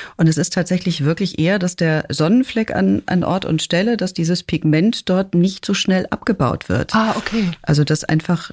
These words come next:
Speaker 1: die komplexen Systeme, die in der Haut ja vorhanden sind, die Reparatur machen, die also Abbau und Aufbau bewirken,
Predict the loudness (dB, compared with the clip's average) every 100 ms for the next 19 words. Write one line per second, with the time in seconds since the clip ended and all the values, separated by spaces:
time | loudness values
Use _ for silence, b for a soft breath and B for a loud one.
0 | -4 -2 -2 -2 -2 0 0 -2 -2 0
1 | 2 2 0 -2 -2 0 2 4 2 0
2 | 0 0 0 0 0 -2 -2 0 -2 -2
3 | 0 2 2 2 2 2 0 -2 -2 -2
4 | -2 -2 -2 -4 0 2 4 2 0 0
5 | 0 0 -2 -4 -4 -2 -2 -4 0 0
6 | 2 0 0 -2 0 0 0 -4 0 2
7 | 4 2 2